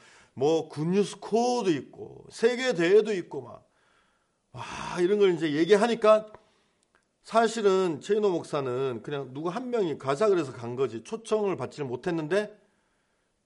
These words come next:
이제 그 목사님들이 다 우리에 대해서 관심을 가지면서, 여러분, 너무 감사한 게 알고 보니까 다 우리를 아는 거예요.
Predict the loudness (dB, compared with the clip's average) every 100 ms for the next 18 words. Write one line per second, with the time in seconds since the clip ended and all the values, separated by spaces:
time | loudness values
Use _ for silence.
0 | -14 -10 -8 -4 -4 -4 -6 -4 -6 -8
1 | -10 -12 -14 -16 -8 -6 -6 -8 -12 -12
2 | -10 -8 -6 -6 -10 -10 -14 -16 -20 -20
3 | _ _ _ _ _ _ _ _ _ _
4 | _ _ _ _ -12 -10 -8 -8 -10 -10
5 | -10 -12 -14 -16 -20 _ _ _ _ _
6 | _ _ _ -6 -4 -4 -4 -4 -6 -12
7 | -16 -16 -18 -20 _ _ _ _ _ _
8 | _ _ -18 -12 -8 -4 0 0 -2 -4
9 | -2 -2 -4 -4 -4 -4 -6 -8 -12